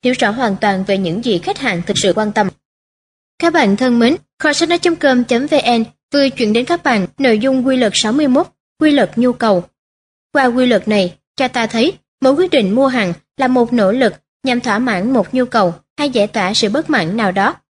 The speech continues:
Tiếp theo, chúng tôi mời các bạn lắng nghe quy luật sáu mươi hai, quy luật vấn đề nan giải. Mọi sản phẩm hay dịch vụ đều được xem là giải pháp cho một vấn đề hay lời giải đáp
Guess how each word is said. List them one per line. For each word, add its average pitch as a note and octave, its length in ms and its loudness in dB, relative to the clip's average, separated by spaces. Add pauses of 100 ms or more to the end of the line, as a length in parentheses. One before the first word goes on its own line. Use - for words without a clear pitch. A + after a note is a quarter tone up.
(460)
Tiếp E4+ 140 0
theo, C4 200 2 (280)
chúng E4 140 0
tôi E4+ 120 2
mời A#3 140 2
các D4 160 -6
bạn F#3+ 220 -2
lắng G3+ 220 -4
nghe C#4+ 140 0
quy B3 180 0
luật A3 200 2
sáu G#3 240 -2
mươi D#4 140 0
hai, A#3 260 -2 (300)
quy D#4 100 4
luật A3+ 240 2
vấn A3 200 0
đề B3+ 160 2
nan G#3+ 240 0
giải. G3 280 -2 (400)
Mọi C4 160 0
sản B3 220 0
phẩm G#3+ 220 2
hay C#4+ 140 0
dịch B3+ 220 -4
vụ F#3 220 2 (260)
đều C4 120 4
được A3+ 160 2
xem A#3+ 280 0
là A3+ 80 0
giải F3+ 220 -2
pháp F#4+ 260 -4
cho C#4 100 0
một G#3 240 0
vấn A3+ 220 0
đề G#3 220 4 (280)
hay C4+ 120 2
lời A#3 200 2
giải F3 180 0
đáp D#4+ 160 0